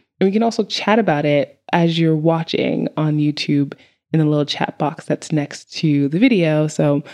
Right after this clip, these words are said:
I'm excited about that. And in addition to this, because they're making it for free, we thought it would be amazing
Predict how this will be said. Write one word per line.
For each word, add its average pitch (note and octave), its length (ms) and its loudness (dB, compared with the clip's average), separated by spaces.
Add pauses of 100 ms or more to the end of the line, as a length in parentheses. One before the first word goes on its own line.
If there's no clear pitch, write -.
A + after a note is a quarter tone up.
(300)
I'm E3+ 60 2
excited F#3 320 0
about C#4 280 0
that. D#3 500 -2 (240)
And F3 120 2
in F3+ 100 2
addition A3 400 0
to G#3+ 100 0
this, D#3+ 560 -2
because E3+ 360 -2
they're E3 140 0
making D#3 220 -2
it - 140 -2
for D#3 100 -6
free, D3+ 420 -2
we D#3 160 -2
thought D3+ 340 -4
it D#3 80 0
would D3+ 220 -4
be D3 260 -2
amazing D3+ 760 -2